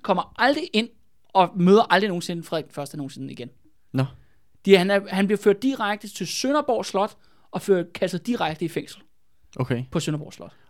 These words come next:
Speaker 2: Af nogen, som, øh, som ligesom var, var venner med ham
Speaker 1: Jamen,
Speaker 2: her.
Speaker 1: altså, det er jo,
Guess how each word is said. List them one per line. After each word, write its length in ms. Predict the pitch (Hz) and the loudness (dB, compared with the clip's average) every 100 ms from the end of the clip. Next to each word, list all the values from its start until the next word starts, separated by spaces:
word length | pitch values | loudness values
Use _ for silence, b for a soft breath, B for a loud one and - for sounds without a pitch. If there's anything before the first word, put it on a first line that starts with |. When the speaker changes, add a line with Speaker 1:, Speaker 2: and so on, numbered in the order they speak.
| - | 0
Speaker 2:
Af 140 | 117 | 2
nogen, 220 | 123 127 | 4 4
som, 220 | 135 113 104 | 2 2 4
øh, 300 | 101 98 107 | 4 2 0
som 180 | 113 | -2
ligesom 260 | 107 110 104 | -4 -4 -2
var, 340 | 95 92 90 90 | 0 0 0 -2
var 60 | |
venner 320 | 101 107 110 117 - | 0 2 2 -2 -6
med 120 | 107 | -4
ham 140 | 101 107 | 0 2
Speaker 1:
Jamen, 120 | - | 4
Speaker 2:
her. 40 | |
Speaker 1:
altså, 160 | 208 196 | 4 2
det 120 | |
er 40 | |
jo, 40 | 220 | -2